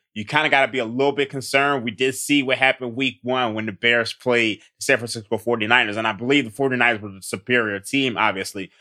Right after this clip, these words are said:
but weather kinda kept them in that game, allowed the Bears to run the ball. You weren't able to throw as much as you'd like to,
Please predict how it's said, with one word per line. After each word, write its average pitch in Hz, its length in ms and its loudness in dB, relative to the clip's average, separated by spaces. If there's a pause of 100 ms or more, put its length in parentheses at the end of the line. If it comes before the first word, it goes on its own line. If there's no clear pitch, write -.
(180)
but 110 260 0
weather 135 320 4
kinda 117 300 0
kept - 300 -6
them 113 120 -8
in 113 60 -6
that 107 180 -4
game, 117 320 -2 (220)
allowed 127 220 4
the 110 80 -12
Bears 127 300 0
to 110 60 -6
run 123 200 0
the 120 80 -2
ball. 113 480 2 (240)
You 107 120 -8
weren't 127 240 0
able 117 200 0
to 101 80 -6
throw 117 640 2 (260)
as 117 140 -4
much 123 220 0
as 104 140 -10
you'd 113 200 -2
like 135 280 4
to, 95 320 -4